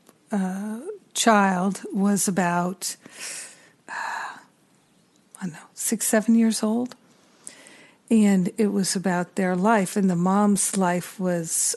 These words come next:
all about what other people thought of her in terms of what she ate and what she wore and what she did. And, and she hardly paid any attention to her child at all. It was really the nanny's responsibility.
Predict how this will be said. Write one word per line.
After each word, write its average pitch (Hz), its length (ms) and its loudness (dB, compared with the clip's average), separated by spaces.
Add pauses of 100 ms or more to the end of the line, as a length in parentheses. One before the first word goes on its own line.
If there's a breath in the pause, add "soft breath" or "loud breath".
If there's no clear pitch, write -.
all 202 320 4
about 170 920 -2 (240)
what 202 180 0
other 185 200 2
people 180 280 -6
thought 165 300 -4
of 160 140 -8
her 170 280 -10 (100)
in - 120 -20
terms 165 260 -4
of 160 100 -10
what 170 140 -4
she 269 240 -4
ate 254 240 0
and 196 140 0
what 175 160 -4
she - 120 -6
wore 233 540 0
and 175 140 -2
what 170 160 -6
she 208 120 -6
did. 208 580 -2
And, 170 200 -4 (640 loud breath)
and 208 200 4
she 214 140 0
hardly 220 380 0
paid 202 380 -2
any 214 260 2
attention 190 520 -2
to 165 140 -4
her 170 180 -4
child 170 500 -4
at 165 140 -4
all. 170 340 -4
It 208 160 -2
was 165 260 -4
really 185 400 2
the 170 160 0
nanny's 165 560 -2
responsibility. 165 1080 -8